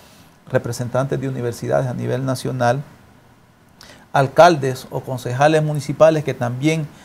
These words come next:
para poder contribuir en esta defensa del territorio han desarrollado sus propias consultas populares en los territorios, en los municipios, particularmente en Chalatenango, eh,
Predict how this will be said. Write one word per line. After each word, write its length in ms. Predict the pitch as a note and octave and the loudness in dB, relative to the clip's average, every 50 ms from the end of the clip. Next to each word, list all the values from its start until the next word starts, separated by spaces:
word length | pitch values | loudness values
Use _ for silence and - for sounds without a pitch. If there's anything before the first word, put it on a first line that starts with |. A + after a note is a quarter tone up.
| - _ _ | -20 _ _
para 260 | - C3+ C3 C3 B2+ | 4 6 8 6 6
poder 260 | - C3 C3 C3+ C#3+ C#3+ | 4 2 0 0 0 0
contribuir 580 | - D#3 D3 D3 D3 C#3+ C#3+ C#3+ D3 D#3 D#3 | 0 -2 0 0 -2 -2 0 0 0 0 0
en 100 | C#3+ C3+ | 0 -2
esta 200 | C3+ C#3 - C#3+ | -2 0 0 0
defensa 400 | D3 C#3+ C3+ - D3 D3 - D#3 | 0 0 0 -2 -4 -4 -2 -2
del 100 | C#3+ C3+ | -4 -4
territorio 680 | C3 - B2+ B2+ B2+ A#2 - C#3+ D3 D3+ D3+ C#3+ B2+ B2 | -4 -6 -6 -6 -6 -4 0 2 2 4 4 4 4 4
han 120 | B2+ C3+ | 4 2
desarrollado 560 | C#3+ C#3 - D3 C#3 C3+ C#3 C#3+ C#3+ C#3+ C#3+ | 2 0 0 -2 -2 -2 -2 0 0 0 0
sus 140 | C3+ - B2 | 0 -6 -10
propias 320 | - - C#3 C3+ - C#3 C#3 | -8 -8 -8 -6 -6 -6 -6
consultas 440 | - C3 C3 - D3 C#3 C3+ C3 | -6 -10 -8 -8 -8 -8 -8 -8
populares 600 | - - B2+ - - C3 C3 C3 C#3 D3+ C#3 B2 | -8 -8 -12 -10 -8 -4 0 0 0 0 -2 -6
en 100 | B2 B2+ | -6 -6
los 120 | B2 A#2+ A#2 | -8 -8 -8
territorios, 580 | - - B2 A#2 A#2 A#2 - D3+ D#3 D3 C#3+ C3+ - - - - - - - | -8 -8 -8 -8 -8 -4 -2 -2 -2 -2 -4 -8 -10 -16 -20 -20 -14 -8 -4
en 140 | C3+ C3 | -4 -2
los 100 | B2 A#2+ | -2 -2
municipios, 520 | A#2+ A#2+ B2 A#2 A2+ - D#3+ D3+ D3 C3+ C3 | -4 -4 -4 -6 -4 -4 -4 -4 -4 -4 -4
particularmente 720 | - B2+ - - B2+ - C3+ C3 C3+ C#3 C#3 C#3 C3+ C3+ C#3 | -4 -8 -8 -8 -12 -10 -6 -6 -4 -4 -4 -4 -4 -4 -6
en 60 | B2+ | -4
Chalatenango, 760 | - C3 B2 B2+ A#2+ - B2 B2+ C3+ D3 D#3 D#3+ D#3+ D#3+ D#3+ - - - - - - - - - _ - | -4 -2 0 0 -2 -2 -6 -6 -4 -4 -4 -4 -4 -6 -8 -10 -20 -20 -20 -20 -20 -20 -20 -20 _ -10
eh, 380 | - - D3 C3+ C3 B2+ B2 | -2 0 2 2 2 2 0